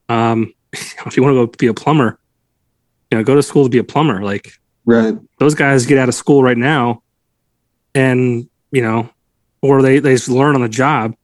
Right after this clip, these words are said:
Speaker 2: Yeah.
Speaker 1: And
Speaker 2: No, and, and trade, like, trades like that make
Speaker 1: Yeah.
Speaker 2: really, really great money, you know?
Speaker 1: Great money, and there's not a lot of debt coming out of what
Speaker 2: No,
Speaker 1: they're,
Speaker 2: no,
Speaker 1: you know,
Speaker 2: not really, I mean,
Speaker 1: it's crazy. It's
Speaker 2: Yeah.
Speaker 1: crazy, you know, like,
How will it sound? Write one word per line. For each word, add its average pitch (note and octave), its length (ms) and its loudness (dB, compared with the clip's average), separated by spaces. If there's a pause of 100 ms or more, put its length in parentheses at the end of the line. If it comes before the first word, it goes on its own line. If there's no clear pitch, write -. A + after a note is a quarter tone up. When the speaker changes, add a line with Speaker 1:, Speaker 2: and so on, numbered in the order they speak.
(280)
Speaker 2:
Yeah. B2+ 320 0 (380)
Speaker 1:
And C#3+ 140 2
Speaker 2:
No, D3 120 4
and, B2 280 0
and A2+ 300 -6
trade, B2+ 300 0
like, A#2 160 -2
trades C#3 280 0
like A#2 180 0
that A#2 200 -2
make G2+ 240 -8
Speaker 1:
Yeah. C#3+ 220 -2 (280)
Speaker 2:
really, C3 300 4
really A#2 380 0 (120)
great G#2+ 220 0
money, G2 280 -8 (160)
you G2 100 -8
know? G2 140 -8
Speaker 1:
Great E3 260 0
money, D3 240 2
and D#3 60 2
there's C3 140 0
not C#3+ 140 0
a - 20 0
lot C3+ 120 0
of A2+ 100 -4
debt C#3+ 260 -2 (140)
coming B2+ 300 -6
out B2 140 -2
of B2 60 0
what B2+ 140 0
Speaker 2:
No, A#2+ 100 0
Speaker 1:
they're, A#2+ 180 0
Speaker 2:
no, G#2+ 100 -10
Speaker 1:
you B2 80 -6
know, G2 140 -4
Speaker 2:
not F#2 100 -4
really, G2+ 260 -6
I G2+ 40 -2
mean, G2 220 -6 (300)
Speaker 1:
it's - 240 -16
crazy. A#2 500 0 (200)
It's - 120 -16
Speaker 2:
Yeah. - 60 -12
Speaker 1:
crazy, B2 300 0
you A2 160 -4
know, A2+ 120 -6
like, A2 220 -6